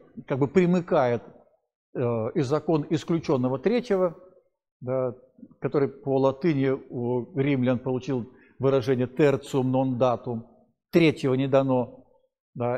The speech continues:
или «вода ядовита», или «не ядовита», третьего не дано. Ну и третий закон, который открыл ещё, можно сказать, Парменид, и Аристотель также добавил, это закон тождества,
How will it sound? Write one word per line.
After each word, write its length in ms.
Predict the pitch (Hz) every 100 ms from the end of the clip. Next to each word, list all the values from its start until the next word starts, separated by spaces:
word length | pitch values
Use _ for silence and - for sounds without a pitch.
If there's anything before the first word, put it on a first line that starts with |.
| -
или 560 | 302 254 175 123 110 117 -
«вода 280 | 131 131 117
ядовита», 680 | 127 143 196 285 - 233 - - _
или 340 | 302 269 226 196
«не 240 | 196 196
ядовита», 600 | 160 127 113 104 101 92 _ _ _ _ _ _
третьего 340 | - 233 - 151
не 140 | 160
дано. 360 | 127 104 87 - _ _ _ _ _ _ _ _
Ну 120 | 285
и 80 | 240
третий 400 | - 208 262 214
закон, 400 | 185 185 196 180
который 360 | 160 160 151 131 -
открыл 380 | 143 - 160 139
ещё, 260 | 123 - 127
можно 140 | 123
сказать, 220 | - 131
Парменид, 460 | - 139 165 233 240 - - _ _ _
и 100 | 185
Аристотель 520 | 165 143 151 160 147 131
также 460 | 147 117 120 127 - _ _
добавил, 560 | 123 131 131 127 113 127
это 140 | 190
закон 340 | 131 143 135 120
тождества, 640 | 214 196 180 - 156 147